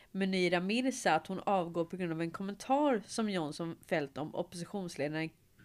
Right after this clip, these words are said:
Keir Starmer och den pedo-, pedofilanklagade programledaren Jimmy Savile. Under en ordväxling i parlamentet i veckan sa Johnson att Labourledaren under tiden som riksåklagare ägnade mestadels av sin tid till att åtala journalister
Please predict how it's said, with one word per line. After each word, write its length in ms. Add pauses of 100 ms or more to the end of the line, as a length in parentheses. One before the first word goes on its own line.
(140)
Keir 240
Starmer 640 (520)
och 420 (220)
den 300
pedo-, 280 (180)
pedofilanklagade 1080
programledaren 720
Jimmy 300
Savile. 580 (1000)
Under 220
en 160
ordväxling 680
i 40
parlamentet 680
i 40
veckan 400
sa 240
Johnson 520
att 200
Labourledaren 840
under 200
tiden 400
som 200
riksåklagare 840 (380)
ägnade 360
mestadels 880
av 180
sin 240
tid 260
till 120
att 120
åtala 480
journalister 760